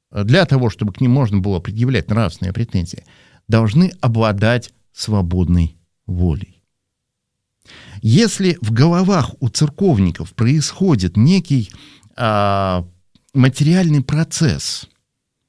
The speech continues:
который определяется законами природы и предыдущими состояниями системы, к кому вы имеете моральные претензии?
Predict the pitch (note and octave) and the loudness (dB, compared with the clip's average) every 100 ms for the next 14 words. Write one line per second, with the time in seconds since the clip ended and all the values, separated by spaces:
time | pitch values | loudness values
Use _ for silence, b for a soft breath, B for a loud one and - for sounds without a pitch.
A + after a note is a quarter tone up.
0 | _ - C#3+ - G#3 G3 F3+ E3 C#3 C3 | _ 0 2 2 2 2 2 0 2 2
1 | C3+ E3+ E3+ - D3+ C3 D3 - E3 F3 | 4 2 0 -2 -2 0 -2 0 2 4
2 | E3+ D#3+ F3 F3 E3 B2 F2 F2 G2 G#2+ | 4 2 0 2 2 2 0 -2 -2 0
3 | C#3 D3 - D3+ - B2+ C#3 B2+ B2 B2+ | 0 0 0 0 -2 -6 -2 0 2 0
4 | B2 C#3 - A#2 G#2+ - C3+ C#3+ F#3+ G3 | -2 -8 -4 -4 -2 0 2 4 4 2
5 | D3+ A2 G2 F2+ - F2+ F2 D#2+ - F#2+ | 2 0 0 -6 -8 -6 -4 -4 -6 -10
6 | A2 - - G#2 - | -10 -8 -6 -8 -12